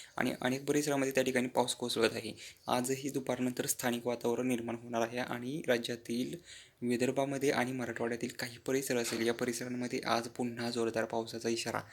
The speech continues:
दुपारनंतर पण हवामान खात्याने दिलेलं आहे. स्थानिक वातावरण जे आहे ते स्थानिक वातावरण निर्माण होऊन पाऊस कोसळतो आहे. तर राज्यामध्ये आज उमरखेड, पुसद,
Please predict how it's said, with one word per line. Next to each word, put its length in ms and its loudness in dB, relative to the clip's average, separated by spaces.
दुपारनंतर 760 0
पण 240 -8
हवामान 400 2
खात्याने 340 -2
दिलेलं 280 -2
आहे. 140 0
स्थानिक 460 0
वातावरण 420 2
जे 100 0
आहे 80 0
ते 60 -2
स्थानिक 400 -4
वातावरण 460 -2
निर्माण 280 0
होऊन 240 -2
पाऊस 320 2
कोसळतो 600 2
आहे. 240 0
तर 80 0
राज्यामध्ये 500 2
आज 280 0
उमरखेड, 580 0
पुसद, 400 -2